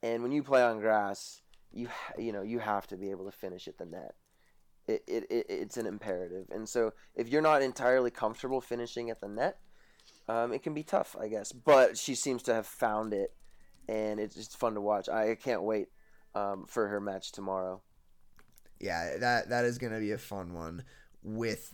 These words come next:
Speaker 2: Bertens. I mean, Bertens beat Sabalenka the round before, four,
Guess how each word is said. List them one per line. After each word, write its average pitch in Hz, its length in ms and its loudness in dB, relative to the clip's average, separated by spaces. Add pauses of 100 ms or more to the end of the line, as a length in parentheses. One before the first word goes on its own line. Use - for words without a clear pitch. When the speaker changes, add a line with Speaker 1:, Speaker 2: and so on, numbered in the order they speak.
(100)
Speaker 2:
Bertens. 95 460 -4
I - 40 -8
mean, 101 280 -10 (180)
Bertens 113 360 -2 (360)
beat 113 160 -6
Sabalenka 107 680 0
the 107 100 -2
round 101 200 -2
before, 95 360 -6
four, 113 520 0